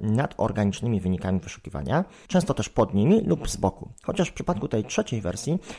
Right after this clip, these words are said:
śmiem twierdzić, że już niedługo, patrząc na to, jakie zmiany zachodzą w wyszukiwarce, przestaną być tam pokazywane, czyli właśnie z boku, z prawej strony. Jeśli natomiast chodzi o naturalne, organiczne linki, to zawsze znajdą się one pod płatnymi wynikami.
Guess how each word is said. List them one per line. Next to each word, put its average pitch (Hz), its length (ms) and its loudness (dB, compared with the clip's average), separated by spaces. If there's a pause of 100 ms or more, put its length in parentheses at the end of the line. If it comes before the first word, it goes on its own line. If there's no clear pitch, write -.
(120)
śmiem 170 240 4
twierdzić, 147 400 -4
że 127 400 -2
już 143 200 -4
niedługo, 127 540 -2 (160)
patrząc 113 360 -4
na 113 140 0
to, 110 260 0 (220)
jakie 101 220 2
zmiany 123 280 4
zachodzą 92 360 0
w - 20 -8
wyszukiwarce, - 640 -2 (260)
przestaną 139 480 2
być 101 220 -4 (120)
tam 98 220 2 (180)
pokazywane, 85 560 -4 (280)
czyli 107 200 -4
właśnie - 340 -2
z 92 160 -8
boku, 95 300 -4
z - 60 -14
prawej 87 280 -4
strony. - 300 -6 (400)
Jeśli 202 220 4
natomiast 208 360 6
chodzi 190 200 2
o - 20 4
naturalne, 156 600 4
organiczne 101 480 2
linki, 92 500 0
to 156 300 0
zawsze 160 340 0
znajdą 131 320 2
się 117 120 -2
one 117 180 0
pod - 300 0
płatnymi 101 440 0
wynikami. 90 500 -2